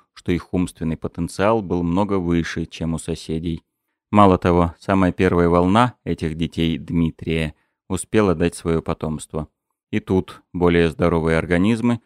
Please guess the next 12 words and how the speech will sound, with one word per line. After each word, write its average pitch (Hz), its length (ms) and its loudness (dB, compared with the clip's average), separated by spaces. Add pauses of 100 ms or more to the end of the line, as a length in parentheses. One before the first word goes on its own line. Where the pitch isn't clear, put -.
(180)
выросшие 85 540 -2
без 78 200 -4
постоянного 80 600 -2
голода 104 460 0 (200)
и 87 160 0
изнурительного 80 680 -2
труда, 87 400 0 (180)
сказались 82 560 -4
уже 80 300 -6 (100)
в 80 100 -6
новой 78 380 -2
плоскости. - 800 -10